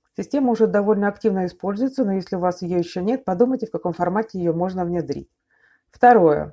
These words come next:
Служебный вход. Выходит на свою аудиторию через руководителей других компаний. Например, на определённых условиях вы г-, договариваетесь с собственником бизнеса, что все его сотрудники получают скидку на ваш продукт.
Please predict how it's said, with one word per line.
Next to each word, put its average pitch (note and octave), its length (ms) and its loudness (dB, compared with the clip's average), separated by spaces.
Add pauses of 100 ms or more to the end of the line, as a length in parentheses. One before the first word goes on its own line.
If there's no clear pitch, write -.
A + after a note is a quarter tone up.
Служебный A#3+ 480 0
вход. - 380 -8 (500)
Выходит B3+ 440 -2
на A3+ 100 2
свою G#3 200 -4
аудиторию G#3 500 4
через F#3+ 320 0
руководителей F3+ 600 0
других E3+ 340 -2
компаний. C#3+ 640 -6 (140)
Например, A3 680 -2 (320)
на G3 140 0
определённых G3+ 560 2
условиях C#4 560 0
вы F#3+ 120 -6
г-, F3 260 -8
договариваетесь F3+ 960 0
с - 40 -20
собственником F#3 680 -4
бизнеса, D#3+ 500 -6
что - 160 -12
все F#3 180 -4
его F3+ 120 -4
сотрудники B3+ 420 -4
получают F3 420 -2
скидку - 340 -8
на F3+ 100 0
ваш F#3 200 -2
продукт. C#3+ 400 -6